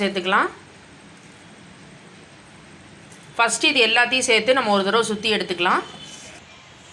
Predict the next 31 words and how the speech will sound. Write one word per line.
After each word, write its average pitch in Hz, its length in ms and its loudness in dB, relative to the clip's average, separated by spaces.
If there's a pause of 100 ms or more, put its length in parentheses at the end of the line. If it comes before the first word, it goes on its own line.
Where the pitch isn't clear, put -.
(140)
இந்த 254 180 -6
அளவுக்கு 277 300 0
அரைச்செடுத்ததுக்கு 240 600 0
அப்புறம் 233 360 2
இதுல 262 260 2
வந்து 254 220 -2
நல்ல 247 160 2 (120)
ஒரு 247 180 2
கப்பு 233 260 2
ஃபுல்லா 277 260 -2
நான் 233 160 4
வந்து 254 220 -4
தயிர் 247 280 4
ஆட் 220 140 2
பண்ணிக்கிறேன். 208 420 0 (120)
இப்போ 220 180 -10
இது 208 100 -2 (100)
எல்லாத்தையும் 247 440 0
சேர்த்துட்டு 226 400 0 (120)
நம்ம 247 180 -4
வந்து 220 180 -4
நல்லா 208 280 2
அரைச்செடுத்துக்கலாம், 202 720 -2
நல்ல 214 280 0
பேஸ்டா. 196 380 0 (1040)
இப்போ 277 160 2 (100)
வெந்த 247 200 0 (120)
சவ் 254 240 4
சவ்ல 233 360 2
நம்ம 233 240 -4
மிக்ஸி 202 280 -2